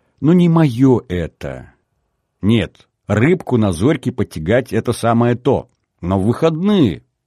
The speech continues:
а не так, чтобы изо дня в день. И тут из райкома подкатывают. Надо, дескать, молодежь научно-техническим творчеством охватить. Ладно, говорю,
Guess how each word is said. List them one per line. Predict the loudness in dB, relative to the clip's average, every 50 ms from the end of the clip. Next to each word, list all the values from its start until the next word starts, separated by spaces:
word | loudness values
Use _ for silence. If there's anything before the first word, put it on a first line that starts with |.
| _ _ _
а | -6 -4 -2
не | -2 -2
так, | -2 -2 -4 -4
чтобы | -4 -4 -6 -4 -4 -4 -4
изо | -2 -2 -2
дня | -2 0 0 -2 -2
в | -4
день. | -6 -6 -8 -8 -8 -12 _ _ _ _ _ _
И | -6 -4
тут | -2 -2 0 0
из | 0 0 2
райкома | 2 0 0 0 -2 -2 -2 -2 -2
подкатывают. | -2 -4 -4 -4 -4 -6 -6 -4 -4 -6 -6 -6 -6 -8 -10 -12 -16 _ _ _ _ _ _ -4
Надо, | 0 0 2 2 2 0
дескать, | 0 0 -2 -4 -8 -8 -4
молодежь | -4 -2 0 -2 0 0 0 0 0 -2 -4
научно-техническим | -4 -2 -2 -2 -2 -4 -4 -4 -4 -4 -4 -2 -2 -2 -2 -2 -4 -2 0 0 0 0
творчеством | -2 0 0 0 0 -2 -6 -12 -10 -8 -6 -6 -6
охватить. | -6 -4 -4 -4 -4 -6 -8 -12 -14 -14 _ _ _ _ _ _ _ _ _ _ _ _ _ _ _
Ладно, | -14 -10 -4 -2 0 0 2 2 2
говорю, | 2 2 2 2 2 0 -2